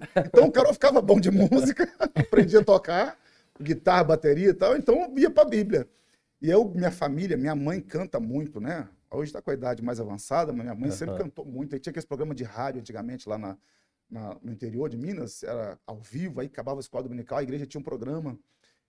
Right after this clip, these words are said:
Speaker 1: Era rádio secular, que tinha programa evangélico, né? Não tinha
Speaker 2: Sim.
Speaker 1: rádio evangélica na época.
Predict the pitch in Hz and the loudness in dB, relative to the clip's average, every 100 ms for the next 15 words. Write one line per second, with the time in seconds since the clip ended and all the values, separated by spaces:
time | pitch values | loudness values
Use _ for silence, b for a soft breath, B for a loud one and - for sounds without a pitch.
0 | - 123 139 120 131 143 156 208 - - | -10 -6 -4 -4 -2 -4 -4 -8 -6 -8
1 | 254 208 123 165 226 190 - 202 208 131 | -6 -6 -4 -4 -6 -12 -8 -6 -6 -4
2 | 147 185 240 143 139 127 120 147 131 196 | -6 -4 -6 -4 -4 -4 -8 -10 -4 -2
3 | 120 123 135 147 131 135 139 131 120 113 | -2 -2 -4 -4 -4 -4 -6 -6 -8 -8
4 | 107 - - | -12 -14 -20